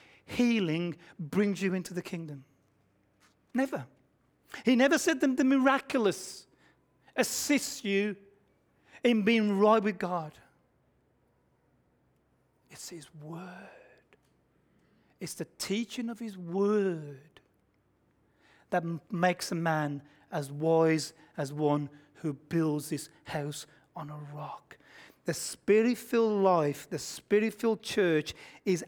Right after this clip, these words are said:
anchored in Jesus' words because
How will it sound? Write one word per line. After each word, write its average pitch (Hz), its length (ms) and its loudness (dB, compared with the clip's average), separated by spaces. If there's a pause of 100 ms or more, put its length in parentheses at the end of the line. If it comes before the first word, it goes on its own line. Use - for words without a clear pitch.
anchored 220 560 0
in 185 260 0
Jesus' 220 800 0
words 175 880 4 (480)
because 202 420 2